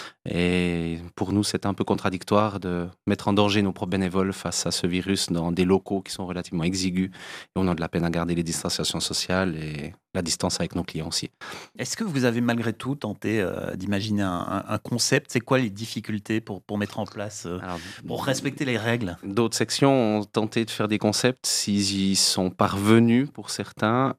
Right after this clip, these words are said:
Speaker 1: Euh, certaines règles nous imposaient de mettre les clients à l'arrière du véhicule, donc on ne pouvait pas remplir les véhicules, ou, ou on essaie de faire du covoiturage aujourd'hui, ça devient un peu difficile aussi.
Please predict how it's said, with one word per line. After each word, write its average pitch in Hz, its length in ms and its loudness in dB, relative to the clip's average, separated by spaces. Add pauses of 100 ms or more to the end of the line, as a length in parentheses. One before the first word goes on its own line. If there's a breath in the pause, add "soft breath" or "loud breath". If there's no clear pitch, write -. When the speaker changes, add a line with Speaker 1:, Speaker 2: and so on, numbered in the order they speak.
Speaker 1:
Euh, 98 600 2 (380)
certaines 113 380 2
règles 113 760 4
nous 104 680 2
imposaient 117 400 4
de 113 60 0
mettre 107 300 -4
les 104 440 0
clients 107 520 2
à 98 80 4
l'arrière 98 680 4
du 98 160 -4
véhicule, 127 560 2 (420 loud breath)
donc - 140 -4
on 95 40 0
ne 92 40 -2
pouvait 92 160 2
pas 98 140 0
remplir 104 400 2
les 101 80 0
véhicules, 120 600 0
ou, 90 440 -4 (160)
ou - 60 -8
on 101 140 2
essaie 98 200 0
de - 60 -8
faire - 120 -4
du 98 80 2
covoiturage 104 720 2
aujourd'hui, 98 400 -2
ça - 160 -2
devient 95 200 -6
un 92 60 -4
peu 95 160 0
difficile 98 460 0
aussi. 123 260 2